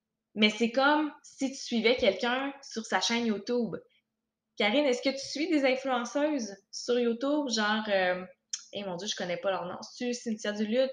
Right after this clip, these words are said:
qui, qui est vraiment full make-up ? Tu sais, Cynthia Duluth,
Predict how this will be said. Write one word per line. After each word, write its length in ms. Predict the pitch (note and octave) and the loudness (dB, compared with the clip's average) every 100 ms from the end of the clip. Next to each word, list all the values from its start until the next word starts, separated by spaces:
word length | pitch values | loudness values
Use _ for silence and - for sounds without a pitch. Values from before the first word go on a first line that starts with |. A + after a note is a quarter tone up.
| - | -4
qui, 280 | G#3+ G3 - | -8 -10 -10
qui 120 | G#3+ | -6
est 20 | |
vraiment 300 | G3+ G#3 A3+ | -4 -2 -2
full 200 | - A3 | -2 -2
make-up ? 380 | G#3+ G3 B3 B3 - - _ _ _ _ _ _ _ _ | -2 -4 -4 -4 -8 -20 _ _ _ _ _ _ _ _
Tu 80 | B3+ | 2
sais, 140 | C4 | 2
Cynthia 380 | B3+ G#3+ G3+ G3+ | 2 -4 -6 -6
Duluth, 240 | G3 G3 | -6 -10